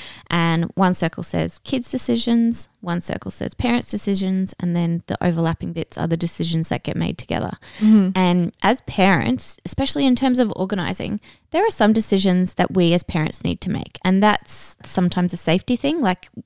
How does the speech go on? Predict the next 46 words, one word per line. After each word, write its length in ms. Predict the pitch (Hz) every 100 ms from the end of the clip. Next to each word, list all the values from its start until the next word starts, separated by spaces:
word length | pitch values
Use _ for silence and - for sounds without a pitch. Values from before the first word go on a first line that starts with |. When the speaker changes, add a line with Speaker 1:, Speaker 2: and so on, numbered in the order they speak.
| -
Speaker 1:
I'm 140 | 233 285
deciding 500 | 302 285 277 226 180
that 160 | 180 -
you 580 | 185 185 190 196 190 196 -
are 80 | 185
not 140 | 180
allowed 240 | 180 175 -
to 60 |
come 180 | - 180
near 140 | 175
me 100 | 175
while 160 | 170 95
I'm 100 | 92
cooking 280 | - 180 170
on 80 | 180
the 80 | -
stove 280 | - - -
because 180 | -
it's 160 | 180 -
dangerous 400 | - - - -
for 140 | -
you, 160 | - - - - _
right? 240 | 196 294 381 _ - - -
Whereas 320 | 196 196 - _ -
if 160 | 196
it 60 | -
was 120 | 196
up 100 | 202
to 100 | -
the 80 | -
kids, 480 | - 311 196 214 -
they 160 | 226 262
would 160 | 254 196
be 140 | 175
right 340 | 175 196 233 214
there 280 | 196 185 -
in 160 | 196
it 140 | 151 -
because 240 | 196 202
they 140 | 196 190
don't 200 | 190 -
know 140 | 185
the 100 | 175
safety 440 | - 175 170 180 175
and 140 | 170
the, 140 | 170